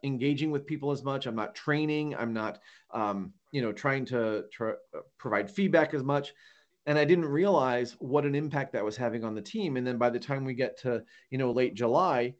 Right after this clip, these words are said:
it was kinda too late, because now, you know, people were thinking about,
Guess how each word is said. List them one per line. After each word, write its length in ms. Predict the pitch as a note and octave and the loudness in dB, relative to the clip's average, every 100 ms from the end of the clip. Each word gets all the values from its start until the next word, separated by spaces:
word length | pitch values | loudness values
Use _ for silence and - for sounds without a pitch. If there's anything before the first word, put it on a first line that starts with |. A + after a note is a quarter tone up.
| _ _ | _ _
it 60 | E3+ | 0
was 160 | D#3+ | 0
kinda 240 | - A3+ G#3+ | -2 -4 -4
too 200 | - C#3 | -6 0
late, 280 | F3 F#3 C#3 | 2 2 -2
because 380 | B2+ C3+ A2+ | -6 -4 -4
now, 360 | A#2+ C#3+ D3 C3+ - | -2 2 2 0 -6
you 120 | D3+ | -4
know, 80 | C3+ | -4
people 240 | D3+ C#3+ | -6 -6
were 60 | B2+ | -8
thinking 340 | - C#3 B2+ | -8 -8 -4
about, 320 | A#2+ A#2+ A2+ | 2 2 2